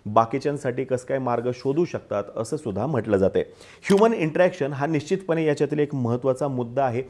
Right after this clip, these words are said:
आणि, अ, कामातील तो फार महत्त्वाचा मुद्दा आहे, पण तो फुलफिल करण्यासाठी सरसकट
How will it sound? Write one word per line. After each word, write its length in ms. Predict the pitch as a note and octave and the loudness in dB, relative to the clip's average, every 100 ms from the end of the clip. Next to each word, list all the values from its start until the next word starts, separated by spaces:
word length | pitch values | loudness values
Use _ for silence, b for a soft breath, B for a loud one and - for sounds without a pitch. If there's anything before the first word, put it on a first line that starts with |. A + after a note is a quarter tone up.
| B B | B B
आणि, 260 | C#3 E3+ F#3+ B B | 2 4 2 B B
अ, 300 | D#3+ D#3+ D#3+ D3+ - - | 8 10 10 6 -6 6
कामातील 680 | D3 E3+ F#3+ F#3+ G3 F#3+ | 8 10 6 6 2 4
तो 160 | G3 G3 | 4 4
फार 140 | F#3 F#3+ | 2 2
महत्त्वाचा 560 | F3+ D3+ D#3 D#3+ D#3 | 2 0 2 0 0
मुद्दा 380 | E3+ D3+ C#3 D3+ | -2 -2 0 2
आहे, 160 | C3+ B2 | 4 2
पण 220 | B2 D3 | 2 2
तो 200 | D#3+ E3+ | 2 0
फुलफिल 320 | C#3 C#3 G3 A3 | 2 2 2 2
करण्यासाठी 680 | D#3 B2 A#2+ C#3+ B2+ B2+ B B B | 2 0 -2 -4 -4 -6 B B B
सरसकट 540 | - G3+ G3+ E3 C#3 | 2 4 4 0 0